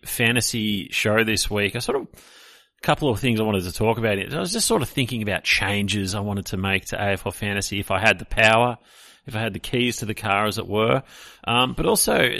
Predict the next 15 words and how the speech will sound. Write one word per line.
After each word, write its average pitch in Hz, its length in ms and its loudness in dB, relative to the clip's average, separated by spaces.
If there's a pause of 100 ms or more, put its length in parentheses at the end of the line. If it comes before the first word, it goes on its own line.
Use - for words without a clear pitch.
(300)
as 131 200 -2
we're 156 120 4
heading 175 260 6
into 127 200 2
the 104 100 0
draft, 104 720 0 (500)
and 104 300 -2
I, - 260 2 (120)
I 127 40 6
hate 117 300 2 (340)
the 117 100 2
A 113 80 8
F - 120 2
L 123 100 2
draft, 117 480 -2